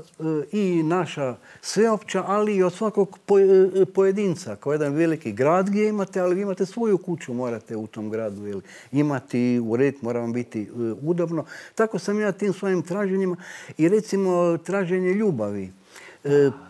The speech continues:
p-, prave ljubavi koja je zapravo, e, najteže, e, e, naći, gdje nađete biće koje,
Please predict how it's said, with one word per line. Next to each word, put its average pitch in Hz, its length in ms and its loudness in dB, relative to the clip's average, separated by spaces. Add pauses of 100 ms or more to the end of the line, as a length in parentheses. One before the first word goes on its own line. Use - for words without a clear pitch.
(400)
p-, 143 220 -4
prave 180 320 2
ljubavi 196 240 0
koja 175 100 -2
je 170 40 -2
zapravo, 185 480 2
e, 160 40 -4
najteže, 170 760 2
e, 131 60 2
e, 139 460 4 (720)
naći, 190 400 0
gdje 147 520 2
nađete 160 500 0
biće 175 380 -2
koje, 165 400 4